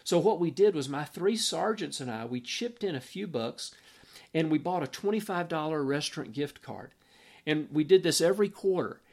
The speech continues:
And the gift card was given to the officer that showed the most improvement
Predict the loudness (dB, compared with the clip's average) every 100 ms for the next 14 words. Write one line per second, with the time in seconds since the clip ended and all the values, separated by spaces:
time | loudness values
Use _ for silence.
0 | -20 -8 -4 -2 -2 2 2 2 -4 -6
1 | -2 -2 -2 -6 -6 0 0 0 -4 -4
2 | -2 -2 -2 -6 -6 -4 -4 -6 -8 -4
3 | 0 0 0 -4 -2 0 0 0 -4 -4
4 | -6 -2 -2 -4 -8